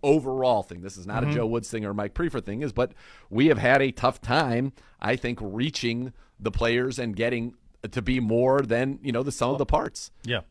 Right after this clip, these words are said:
Speaker 1: And I think that that is, you know, Jim Schwartz, just hearing him, that's the kind of guy that he is. He's gonna lead and, and be fair and be honest and be direct and get in, in their butts a little bit and be emotional.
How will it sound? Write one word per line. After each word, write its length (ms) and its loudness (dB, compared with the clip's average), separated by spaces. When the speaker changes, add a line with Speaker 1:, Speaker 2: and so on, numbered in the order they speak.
Speaker 1:
And 180 2
I 100 2
think 200 -2
that 160 -4
that 260 2
is, 360 0
you 100 -2
know, 140 0
Jim 220 4
Schwartz, 640 2
just 220 -6
hearing 300 0
him, 280 0
that's 240 -4
the 80 -10
kind 240 -4
of 120 -8
guy 260 -2
that 160 -6
he 220 0
is. 160 -2
He's 180 -4
gonna 180 -2
lead 300 -2
and, 160 -2
and 160 -2
be 140 -2
fair 340 2
and 100 0
be 140 -2
honest 380 -4
and 100 -2
be 80 -2
direct 420 -2
and 120 -4
get 160 0
in, 140 -2
in 200 -2
their 160 -2
butts 280 0
a 40 -6
little 180 0
bit 220 0
and 100 -2
be 120 -2
emotional. 580 0